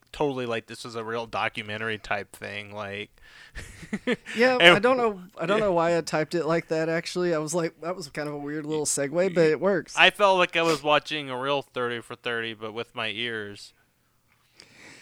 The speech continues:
Speaker 2: So, while Jerry was chasing the Chargers, Lamar Hunt and Tex Schramm were meeting in secret to discuss a possible merger between the N F L and A F L.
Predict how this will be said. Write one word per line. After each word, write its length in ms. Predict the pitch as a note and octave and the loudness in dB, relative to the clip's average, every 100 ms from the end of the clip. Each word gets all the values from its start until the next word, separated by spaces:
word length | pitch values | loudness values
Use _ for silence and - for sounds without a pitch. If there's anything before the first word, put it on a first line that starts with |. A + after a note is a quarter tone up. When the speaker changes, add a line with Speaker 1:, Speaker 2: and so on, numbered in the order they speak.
| - | -6
Speaker 2:
So, 580 | - F3+ F#3 F#3 F#3 - | 2 10 12 12 8 -2
while 260 | E3+ F3+ | 6 6
Jerry 320 | F3 F3+ A3+ D4 | 8 8 8 8
was 140 | B3+ | 6
chasing 440 | - G3+ F#3+ F#3 D#3+ | 6 6 8 8 8
the 80 | |
Chargers, 760 | C#3+ E3+ E3+ F3+ D#3+ C3 C3+ D#3 | 8 8 8 8 6 2 2 2
Lamar 400 | D#3+ E3 F3 F#3+ | 6 6 6 8
Hunt 400 | F3+ E3+ E3 - - - _ | 8 8 6 0 -20 -20 _
and 180 | - D3+ | 2 4
Tex 300 | F3+ E3+ - | 8 6 6
Schramm 580 | - F3+ F3 D#3 D3 - | 2 6 8 8 6 4
were 120 | D#3+ | 8
meeting 340 | D#3+ E3+ F3 F3 | 8 10 10 8
in 100 | D#3 | 8
secret 480 | - G3 G3 E3+ - | 4 2 2 2 2
to 100 | D3+ | 0
discuss 460 | D3+ - D#3 D3+ | 0 2 2 2
a 60 | C3+ | 2
possible 480 | - D#3 - G3 G3+ | 4 4 4 6 8
merger 440 | E3 E3 D3 D#3+ | 8 6 4 2
between 340 | D3+ - D3+ | 2 2 4
the 120 | C#3+ A2 | 6 6
N 120 | D3+ | 4
F 180 | D3+ D#3 | 4 4
L 200 | D3 C3+ | 6 4
and 220 | C3 C3+ | 2 0
A 200 | A2+ C3 | 2 0
F 200 | A#2+ - | -2 -4
L. 240 | D2+ G2+ | -6 -6